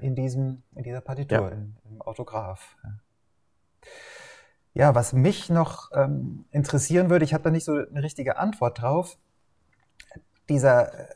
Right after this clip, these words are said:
Speaker 1: äh, Satz, äh, ist ja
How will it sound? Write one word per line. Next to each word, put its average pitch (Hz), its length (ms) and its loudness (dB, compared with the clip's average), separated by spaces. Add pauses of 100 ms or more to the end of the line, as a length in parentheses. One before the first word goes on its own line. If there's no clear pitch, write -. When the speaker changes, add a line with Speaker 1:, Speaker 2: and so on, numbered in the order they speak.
(160)
Speaker 1:
äh, 117 240 -10
Satz, - 560 0 (1000)
äh, - 160 -10 (180)
ist 151 220 -4
ja 135 420 2